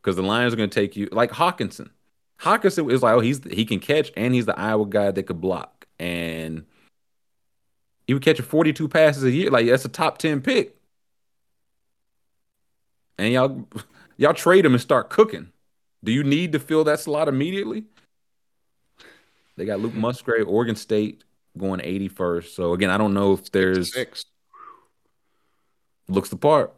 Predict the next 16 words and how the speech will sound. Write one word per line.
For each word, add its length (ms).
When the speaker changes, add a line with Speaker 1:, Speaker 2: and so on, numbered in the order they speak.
Speaker 1:
Uh, 460
Speaker 2:
Well, 80
so, 120
uh, 120
Beans 580
said, 320
as 200
a 200
Big 240
Ten 280
fan, 540
he 60
said 220
"can" 440
because 220
he's 180